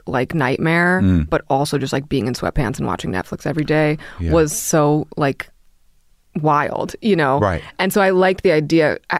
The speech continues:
Speaker 1: we hadn't seen, like, an apocalyptic comedy that wasn't, like, mayhem, violence,
Speaker 2: Like
Speaker 1: like,
Speaker 2: that
Speaker 1: zombie.
Speaker 2: one, uh, that Seth
Speaker 1: Seth
Speaker 2: and
Speaker 1: did, yeah.
Speaker 2: What was that
Speaker 1: So
Speaker 2: called?
Speaker 1: good. Um,
Speaker 2: Similar title, right?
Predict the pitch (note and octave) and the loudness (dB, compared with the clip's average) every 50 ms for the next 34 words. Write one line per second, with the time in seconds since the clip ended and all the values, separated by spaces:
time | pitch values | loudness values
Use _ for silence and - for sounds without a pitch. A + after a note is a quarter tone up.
0 | - _ F#3 F#3+ G3 G#3 A3 G#3+ F#3+ - - - - G#3 G3+ G3+ F#3+ F#3 D#3 D3+ | -2 _ 2 4 4 4 4 2 0 -2 -4 -2 2 2 4 4 4 2 0 0
1 | - E3+ F3+ - - - - D#3+ D3+ D3+ - E3+ D3 D3+ D3+ D3 - - - C#3+ | 0 -2 -2 -2 -4 -4 -2 -4 -4 -4 -2 0 0 2 2 0 -2 -2 -2 -2
2 | C#3 C3+ - - - _ - - - D#3 D3 D3+ C#3+ C#3+ C#3+ C#3 C#3+ C#3 - - | -2 -2 -6 -12 -12 _ -6 -2 0 0 2 2 2 0 0 0 0 0 -2 -2
3 | C#3 C#3 C#3 D3 D3 D3 C3 C#3 C#3 C3 B2 G2+ - - - - - - C#3 C#3 | -4 -2 0 0 0 0 0 -2 -2 -4 -4 -6 -8 -12 -12 -10 -6 -4 -2 -2
4 | B2+ - - - - - - - - - - - - - F3 F#3+ F#3 F#3 F3+ F3 | -2 -4 -8 -14 -16 -20 -20 -20 -20 -20 -20 -16 -4 0 2 4 6 6 6 6
5 | D#3+ D#3 D#3 D3+ C#3+ D#3 D3+ D3+ D3 C#3+ C#3+ C#3+ C#3 C3 - - D3+ C#3+ C#3+ C#3 | 4 4 2 2 2 0 0 0 0 -2 -2 -4 -4 -4 -2 0 0 0 0 0
6 | C#3 C#3+ C#3 C#3 C3+ C3 B2 B2+ - - - - G2 F2+ F2+ D#2 - - F#2+ F2 | 0 0 -2 -2 -2 -2 -4 -4 -6 -6 -4 -2 -2 0 0 0 2 2 2 2
7 | E2+ E2+ E2+ E2 D#2+ D#2 D#2 - - E2+ E2+ E2 E2 E2 D#2+ D#2+ E2 D#2+ D#2 D#2 | 2 0 0 2 2 2 2 2 2 2 2 2 2 2 2 2 0 0 -2 -2
8 | D#2+ - - - - - - F2+ F2 E2 D2+ - - - - - - E2 D#2+ D#2 | -4 -6 -8 -10 -10 -10 -10 -4 -4 -4 -4 -4 -6 -14 -8 -4 -2 -2 -2 -2
9 | - - F3+ D#3+ D#3 C#2+ C2+ C#3 D3 C#3 C#3+ E3 C#3+ A2+ - F2+ F#2+ F#2+ F#2+ G#2 | -2 -2 -2 0 0 -2 -2 -2 -2 0 2 2 0 0 0 -2 -4 -4 -4 -4
10 | G#2 G2+ - - G#2+ G#2 E3+ D#3 D3 C#3 C#3+ B2+ A#2+ - - _ - D3 C#3 C3 | -4 -6 -6 -8 -4 -2 0 0 0 0 -2 -2 -2 -4 -6 _ -4 -4 -4 -4
11 | A#2+ B2+ D3 D3+ - - - A2+ G#2 F#2+ F2+ E2 - - F2 F#2+ F#2+ E2 D2 C2+ | -4 -6 -8 -8 -8 -6 -4 -2 -2 -2 -4 -6 -6 -8 -8 -8 -6 -6 -8 -6
12 | C#2+ D2+ E2 F#2 G2 | -6 -6 -6 -8 -8